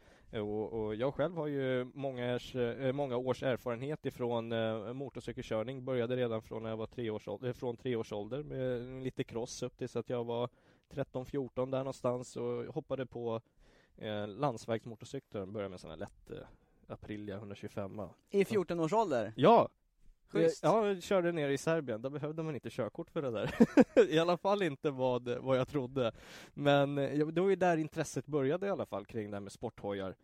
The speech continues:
Speaker 1: Och, eh, sedan då här i, i Sverige så kom vi i kontakt med ett, eh,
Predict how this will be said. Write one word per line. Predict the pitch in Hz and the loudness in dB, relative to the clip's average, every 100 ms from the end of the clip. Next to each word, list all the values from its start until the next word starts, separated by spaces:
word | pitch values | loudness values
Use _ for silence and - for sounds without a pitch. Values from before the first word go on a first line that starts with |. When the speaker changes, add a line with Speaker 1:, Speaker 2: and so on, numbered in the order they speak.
| _ _ - | _ _ -8
Speaker 1:
Och, | 110 107 107 107 107 104 | -4 -2 0 0 0 0
eh, | 101 113 | -2 -6
sedan | - 110 113 123 | -4 -2 -2 -2
då | 117 | -2
här | 107 | -2
i, | 107 107 - 110 | -2 -4 -6 -8
i | |
Sverige | - - 117 147 | -8 -4 -2 -2
så | - | -4
kom | 120 117 | -6 -4
vi | 110 | -6
i | |
kontakt | 113 113 143 - | -6 -4 -6 -4
med | 131 117 113 | -6 -2 -2
ett, | 110 _ 120 | -4 _ -2
eh, | 110 | 0